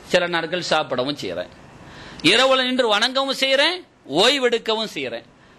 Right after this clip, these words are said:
திருமணம் முடிக்கிறேன், வாழ்ந்தும் காட்டுறேன். இதுதான் வாழ்க்கைன்னு" சொன்னாங்க பெருமானார் ஸல்லல்லாஹு அலைஹி வஸல்லம். அப்போ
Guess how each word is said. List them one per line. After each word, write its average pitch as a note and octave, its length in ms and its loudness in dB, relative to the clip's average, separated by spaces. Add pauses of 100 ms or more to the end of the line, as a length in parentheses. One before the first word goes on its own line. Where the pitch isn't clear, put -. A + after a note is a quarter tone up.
(540)
திருமணம் G3+ 580 2
முடிக்கிறேன், A3 640 0
வாழ்ந்தும் F#3 520 -2
காட்டுறேன். C#3+ 420 -4 (240)
இதுதான் F3+ 460 0
வாழ்க்கைன்னு" D3 540 -2
சொன்னாங்க B2+ 320 -2
பெருமானார் G#2+ 500 -6
ஸல்லல்லாஹு D#2+ 360 -4
அலைஹி D2 220 -6
வஸல்லம். D#2 300 -8 (1300)
அப்போ - 240 4